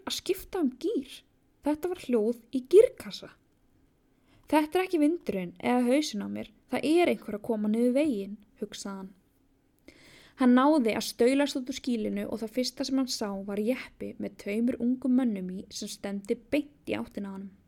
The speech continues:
Hann veifaði höndunum þrátt fyrir að skilja ekki hvaðan orkan til þess kom. "Mér er borgið," hugsaði hann. Eftir nærri því þrjá mánuði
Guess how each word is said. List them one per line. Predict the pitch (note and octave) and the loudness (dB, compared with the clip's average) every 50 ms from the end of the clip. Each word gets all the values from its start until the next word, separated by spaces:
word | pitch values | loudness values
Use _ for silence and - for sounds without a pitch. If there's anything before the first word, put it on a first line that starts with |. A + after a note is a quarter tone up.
| _ _ _ _ _ _ _ _ _ _ _ _ - - - - - - - - _ _ _ | _ _ _ _ _ _ _ _ _ _ _ _ -20 -20 -20 -20 -20 -20 -20 -20 _ _ _
Hann | B3 A3+ A#3 A3+ | 0 2 6 6
veifaði | A#3+ C4 D4+ C#4+ D#4 D4+ D4+ C#4+ D4 | 8 8 8 6 6 4 6 6 6
höndunum | D4 C#4 C#4 - - G3+ G3+ G3 G#3 A3 G#3+ | 4 4 2 0 -6 -8 -6 -4 -6 -6 -4
þrátt | - A#3 A3+ A#3 A#3 - - | -4 -2 -2 -2 -4 -4 -4
fyrir | C4+ B3+ B3+ | -2 -2 -2
að | B3 | -4
skilja | - - C#4+ C4 C4 B3 A3+ G#3 G#3 | -4 -4 -4 -2 0 0 0 0 -2
ekki | G3+ - - G3+ G3+ - | -6 -8 -10 -10 -10 -6
hvaðan | - A3+ A3+ A3+ A3+ A3 - A#3 | -4 -4 -2 -2 -2 -4 -4 -6
orkan | A3+ - - - G#3 G#3+ G#3 - - _ _ _ - | -6 -6 -8 -8 -8 -8 -8 -10 -20 _ _ _ -8
til | G#3+ G#3 - | -8 -6 -6
þess | A3+ A#3 - - | -8 -10 -10 -4
kom. | - C#4 B3 G#3+ G#3 - - _ _ _ _ _ _ _ _ _ - - - _ _ _ _ _ _ - | -2 -2 -2 -2 -2 -10 -16 _ _ _ _ _ _ _ _ _ -20 -20 -20 _ _ _ _ _ _ 4
"Mér | B3+ B3+ C4+ C4+ C4 | 6 8 8 8 6
er | C4 - | 4 2
borgið," | A3 G#3 G#3 G#3 - - G#3 G#3 - _ _ _ _ - | -2 -2 -2 -4 -8 -12 -14 -14 -14 _ _ _ _ -4
hugsaði | A#3 A3 - - - G3+ G3 G3 | -4 -4 -4 -6 -6 -6 -8 -8
hann. | G3+ G#3 G3+ - _ _ _ _ _ _ _ _ _ _ - - - - - - _ _ - | -10 -12 -14 -18 _ _ _ _ _ _ _ _ _ _ -20 -20 -20 -20 -20 -20 _ _ 0
Eftir | A3+ A3 - B3+ | 0 4 4 4
nærri | A#3+ A#3+ B3 C4 C4+ C#4 | 4 6 4 2 2 0
því | D4 C#4+ C#4 - | 0 -4 -4 -2
þrjá | - C4 C4+ C#4 D4+ | 0 2 2 2 2
mánuði | D#4 D4 C#4 B3+ A3+ G#3 G3 G3 G3 | 2 0 0 0 0 -2 -2 -4 -4